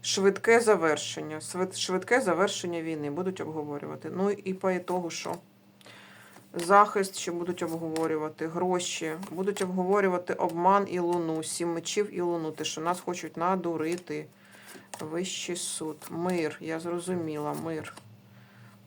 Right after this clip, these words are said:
Мгм. І що? Повішений. Робота.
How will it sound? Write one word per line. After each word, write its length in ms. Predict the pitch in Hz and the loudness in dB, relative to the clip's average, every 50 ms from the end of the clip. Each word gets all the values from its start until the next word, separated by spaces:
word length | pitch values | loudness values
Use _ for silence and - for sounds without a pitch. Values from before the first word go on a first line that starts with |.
| - - - | -20 -20 -18
Мгм. 500 | - 165 165 165 165 165 165 170 175 170 175 185 220 - - - - - 175 | -14 -12 -12 -10 -12 -12 -12 -12 -12 -10 -10 -12 -14 -16 -20 -16 -12 -10 -10
І 40 | 185 | -8
що? 380 | - - - - - 170 165 165 - - - - | -8 -10 -12 -12 -12 -12 -14 -14 -16 -16 -8 -6
Повішений. 880 | 170 170 165 165 175 175 - - - - 170 165 165 165 165 165 - - - - - - - - - - - - - - - - | -6 -4 -4 -4 -4 -6 -6 -6 -8 -8 -10 -10 -10 -10 -12 -12 -16 -20 -20 -20 -20 -20 -20 -20 -20 -20 -20 -20 -20 -20 -16 -10
Робота. 640 | 185 165 160 160 170 165 170 170 170 - 165 165 | -8 -8 -8 -6 -6 -6 -6 -6 -6 -8 -8 -8